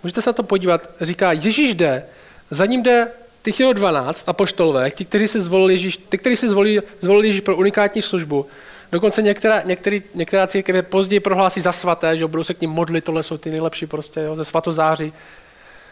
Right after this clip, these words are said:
A s nimi jdou ženy, <laughs> a ten text říká tohle.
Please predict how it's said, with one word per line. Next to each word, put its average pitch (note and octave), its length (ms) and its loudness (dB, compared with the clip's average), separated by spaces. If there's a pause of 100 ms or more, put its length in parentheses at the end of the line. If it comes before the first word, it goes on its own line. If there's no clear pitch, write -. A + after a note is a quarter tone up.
(340)
A D3 60 -6
s - 100 -4
nimi A#3+ 140 2
jdou C#4+ 160 6
ženy, F#3 420 0 (200)
<laughs> - 220 -2
a F3 40 0
ten A3 140 0
text G3+ 220 0
říká F3+ 420 0 (600)
tohle. E3 380 2